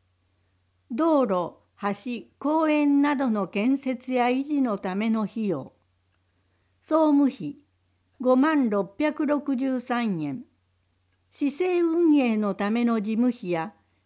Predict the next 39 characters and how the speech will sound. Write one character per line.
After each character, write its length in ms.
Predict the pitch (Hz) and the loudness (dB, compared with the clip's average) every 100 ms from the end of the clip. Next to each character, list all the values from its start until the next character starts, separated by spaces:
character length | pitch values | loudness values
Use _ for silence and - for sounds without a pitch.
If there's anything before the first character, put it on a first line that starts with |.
| - | -8
財 280 | 233 302 294 | 0 2 0
産 400 | 277 214 208 202 | -2 -2 0 0
の 120 | 196 | 0
維 160 | 185 | 0
持 160 | 202 240 | -2 -4
管 360 | 247 226 185 156 | -4 -2 -2 -4
理、 260 | 147 143 _ _ | -8 -10 _ _
選 300 | - 320 330 | -4 0 2
挙 240 | 294 233 | 2 0
な 160 | 226 254 | 0 0
ど 120 | 240 | 0
に 140 | 220 180 | -2 -2
か 160 | 180 | -6
か 180 | 165 240 | -4 -4
る 100 | 226 | -2
費 240 | 202 233 208 | -4 -4 -2
用。 300 | 151 - - _ _ _ _ _ _ _ _ _ - | -2 -6 -16 _ _ _ _ _ _ _ _ _ -2
教 280 | 302 302 | 2 4
育 320 | 311 277 - 262 | 4 -2 -4 -4
費、 300 | - 147 - _ _ _ _ | -4 -12 -14 _ _ _ _
三 380 | - 285 320 330 | -2 0 2 0
万 260 | 320 269 | 2 2
七 260 | 226 214 254 | 0 -2 -4
千 340 | - 262 233 | -2 -2 -2
九 300 | 202 302 320 | -2 -2 -2
百 320 | 226 185 - | -2 -4 -4
十 300 | 170 190 233 | -4 -2 -2
六 320 | 208 185 - 165 | -2 -4 -4 -4
円。 260 | 135 - _ _ _ _ _ _ _ _ | -4 -10 _ _ _ _ _ _ _ _
小 320 | - 311 339 | -8 -2 0
中 320 | 339 320 330 311 | -2 -2 -2 0
学 280 | 311 311 - | -2 -4 0
校 200 | 247 226 | 2 2
の 160 | 202 | 0
施 200 | 190 302 | -2 -6
設 320 | 294 277 - | -4 -4 -2
の 160 | 196 180 | -4 -4
整 340 | 165 226 208 | -4 -4 -4
備、 200 | 151 147 | -4 -8